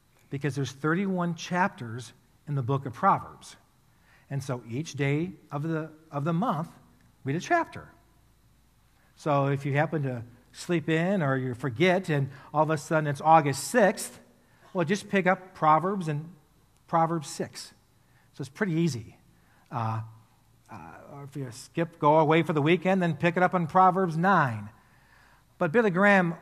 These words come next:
uh, off-, also offered this. He says, "You know, in addition to that, uh,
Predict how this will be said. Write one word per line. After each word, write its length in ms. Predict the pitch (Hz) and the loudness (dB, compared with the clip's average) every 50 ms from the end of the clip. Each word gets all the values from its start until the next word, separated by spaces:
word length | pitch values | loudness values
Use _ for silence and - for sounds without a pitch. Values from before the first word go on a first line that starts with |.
| - | -12
uh, 40 | - | -10
off-, 520 | 156 147 147 147 170 185 180 175 - - - 170 | -8 -8 -4 0 2 2 2 0 -2 -6 -4 0
also 320 | 190 196 190 190 180 160 | 2 2 2 2 0 2
offered 300 | 151 151 143 147 151 139 | 2 2 2 0 0 0
this. 180 | 147 151 143 - | 0 0 0 -2
He 60 | 175 | -4
says, 160 | 156 180 180 | -4 -2 -2
"You 40 | 190 | 0
know, 120 | 190 196 | 0 0
in 100 | 196 180 | 0 0
addition 380 | 180 165 143 226 269 262 - 190 | -2 -2 0 0 0 0 0 2
to 80 | 170 156 | 2 4
that, 440 | 139 131 117 104 98 - - - - _ _ _ _ _ _ _ _ _ _ _ _ _ _ _ _ _ _ _ _ _ _ _ _ _ _ _ _ _ | 4 4 4 2 -2 -8 -14 -18 -20 _ _ _ _ _ _ _ _ _ _ _ _ _ _ _ _ _ _ _ _ _ _ _ _ _ _ _ _ _
uh, 60 | - | -20